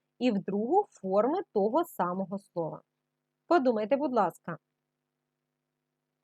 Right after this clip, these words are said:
Форми того самого слова, значить, змінюється лише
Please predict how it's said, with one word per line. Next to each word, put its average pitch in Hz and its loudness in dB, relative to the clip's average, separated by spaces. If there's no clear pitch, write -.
Форми 226 2
того 247 4
самого 269 4
слова, 403 4
значить, 247 -2
змінюється 285 -2
лише 208 -2